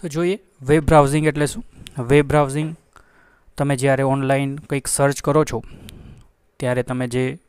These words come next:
જે બી કંઈક સર્ચ કરો છો, વેબસાઇટ છે, કોઈ પિક્સ છે, કોઈ ફોટો છે, અથવા કોઈક, અ, અ, જાણીતા વ્યક્તિનું, અ, પ્રોફાઇલ છે, બરાબર? તો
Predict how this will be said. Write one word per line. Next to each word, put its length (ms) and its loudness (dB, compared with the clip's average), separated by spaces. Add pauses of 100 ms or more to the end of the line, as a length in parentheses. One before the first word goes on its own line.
જે 160 0
બી 120 -4
કંઈક 180 -4
સર્ચ 300 -6
કરો 180 -2
છો, 120 -4
વેબસાઇટ 560 -6
છે, 160 -8
કોઈ 180 -10
પિક્સ 440 -10
છે, 300 -12
કોઈ 200 -14
ફોટો 420 -6
છે, 280 -10 (600)
અથવા 240 -6
કોઈક, 360 -10
અ, 280 -4 (480)
અ, 40 -6 (640)
જાણીતા 480 -4
વ્યક્તિનું, 920 -8
અ, 300 -6
પ્રોફાઇલ 600 -2
છે, 180 -12 (200)
બરાબર? 260 -6
તો 200 -10